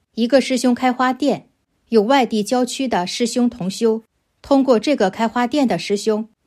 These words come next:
请花给佛堂，还有给自己家的佛台供菩萨。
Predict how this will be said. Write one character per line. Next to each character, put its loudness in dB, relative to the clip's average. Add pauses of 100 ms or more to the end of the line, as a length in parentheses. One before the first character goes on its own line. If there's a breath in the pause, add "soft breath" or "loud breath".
请 0
花 0
给 0
佛 -2
堂， -8 (320)
还 -2
有 6
给 -2
自 -4
己 -4
家 -2
的 -2
佛 -6
台 -6
供 2
菩 -6
萨。 -6